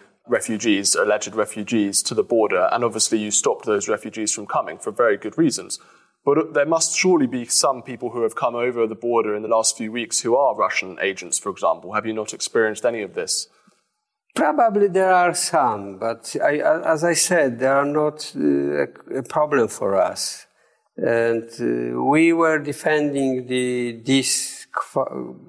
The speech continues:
Speaker 2: quasi-refugees, because they were mainly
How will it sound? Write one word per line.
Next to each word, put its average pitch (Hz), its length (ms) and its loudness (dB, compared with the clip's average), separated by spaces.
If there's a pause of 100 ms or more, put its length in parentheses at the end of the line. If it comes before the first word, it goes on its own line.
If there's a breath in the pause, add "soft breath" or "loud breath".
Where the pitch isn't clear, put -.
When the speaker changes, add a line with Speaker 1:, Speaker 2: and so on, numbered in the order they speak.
(180)
Speaker 2:
quasi-refugees, 107 1400 -2
because 104 300 -4
they 107 100 0
were 104 220 -2
mainly 110 800 -4